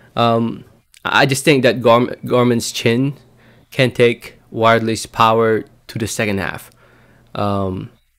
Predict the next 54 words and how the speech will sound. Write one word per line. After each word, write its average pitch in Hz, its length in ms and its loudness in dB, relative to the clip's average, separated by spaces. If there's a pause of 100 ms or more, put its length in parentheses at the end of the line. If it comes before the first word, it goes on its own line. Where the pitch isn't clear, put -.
(580)
not 131 120 2
just 117 120 0
his 107 160 -8
chin, 113 220 2
but 107 120 -4
his, 104 200 -6
also 107 340 0
his - 360 -8
heart 101 200 -2
and 101 140 -10
determination. 101 580 -2 (540)
Uh, 104 340 0 (1200)
but 127 120 4
then 131 140 6
again, 123 200 4
like 104 100 2
I 107 60 -2
said, 92 180 0
I 92 80 0
think 110 240 -2
Gorman 107 420 0 (320)
has 110 260 -2
what 110 100 2
it 104 100 -2
takes 110 220 -2
to - 60 -8
make 101 140 -4
this 101 120 -10
fight 101 160 0
very 107 220 2
competitive. 104 680 -2 (480)
Uh, 98 380 -2
but - 380 -2 (1160)
we'll 117 160 0
see. - 300 -8 (100)
Anything's 113 380 -2
possible 113 300 2
in 110 40 -2
the 104 40 -6
sport 113 200 0
of 101 60 -4
boxing, 107 360 2
especially 113 440 -4
in 110 60 -4
the 101 80 -2
heavyweight 107 280 0
division. 107 400 -4
One 104 160 0
punch 104 240 -4
can 101 100 -6
change 107 300 -4
the 101 60 -4
entire 101 300 0
fight. 123 300 2